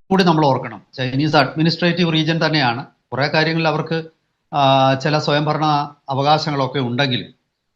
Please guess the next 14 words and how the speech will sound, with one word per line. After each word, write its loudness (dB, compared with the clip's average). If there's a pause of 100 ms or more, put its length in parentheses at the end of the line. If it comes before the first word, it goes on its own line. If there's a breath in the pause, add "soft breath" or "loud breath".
(340)
ഈ 0
എട്ട് -2
ലേഖനങ്ങൾ -2
ഈ -4
സൗത്ത് -4
ചൈന 2
മോർണിംഗ് 0
പോസ്റ്റിൽ -6
വന്നു. -18 (480)
ഈ 8
എട്ട് 6
ലേഖനങ്ങളിലും 4 (440)
ചൈനയുടെ 6
സമ്പദ്ഘടന 2